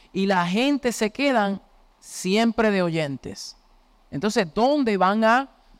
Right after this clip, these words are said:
exponer lo que están aprendiendo? So, lo que queremos hacer es una dinámica que vamos a, por los, por grupos, vamos a estar un par de meses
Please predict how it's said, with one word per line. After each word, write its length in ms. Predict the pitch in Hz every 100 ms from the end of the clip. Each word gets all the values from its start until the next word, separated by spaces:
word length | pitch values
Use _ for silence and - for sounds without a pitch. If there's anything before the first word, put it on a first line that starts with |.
| - _
exponer 540 | 185 185 - 175 196 254
lo 140 | 208
que 80 | 165
están 280 | - 160 160
aprendiendo? 600 | 156 151 156 147 139 -
So, 200 | - 185
lo 120 | 185
que 100 | 175
queremos 380 | 165 180 214 269
hacer 260 | 269 277 269
es 80 | 247
una 220 | 233 254
dinámica 680 | 269 269 254 202 190 196 - _ _ _ _ _ _ _
que 280 | - 202 196
vamos 440 | 185 165 190 240 262
a, 200 | 269 - - _ -
por 180 | 196 196
los, 200 | 190 -
por 320 | - 190 185 165 175
grupos, 420 | 240 302 - 196
vamos 160 | 175
a 20 | 202
estar 180 | - 240
un 80 |
par 180 | 190 185
de 100 | 254
meses 320 | 277 277 285